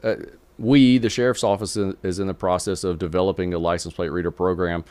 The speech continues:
We currently don't have any that are, they're out being used.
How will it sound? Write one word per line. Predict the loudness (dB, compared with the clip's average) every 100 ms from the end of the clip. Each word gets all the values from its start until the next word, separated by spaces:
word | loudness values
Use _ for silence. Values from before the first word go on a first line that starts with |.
| -18 _ -2
We | 0
currently | 0 -2 -4 -4
don't | -2 -2 -4 -4
have | 0 0 -2
any | -4 -4 -2
that | -2
are, | -2 -4 -4
they're | -6 -6 -4
out | -2 -2 -4 -10 -16 _ -10
being | -4 -4 -4
used. | -4 -6 -8 -12